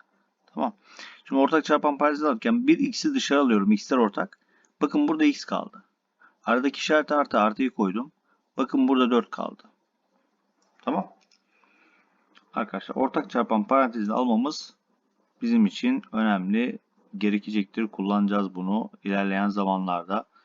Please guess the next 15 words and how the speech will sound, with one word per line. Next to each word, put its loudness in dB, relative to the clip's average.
veya 2
sorularda. -2
Ama -2
şimdiye 0
kadar 2
gelen, 2
yani 0
son -2
yıllarda 2
gelen 2
sorulara 0
bakarsanız -2
arkadaşlar -2
çoğunlukla -4
özdeşliklerde, -2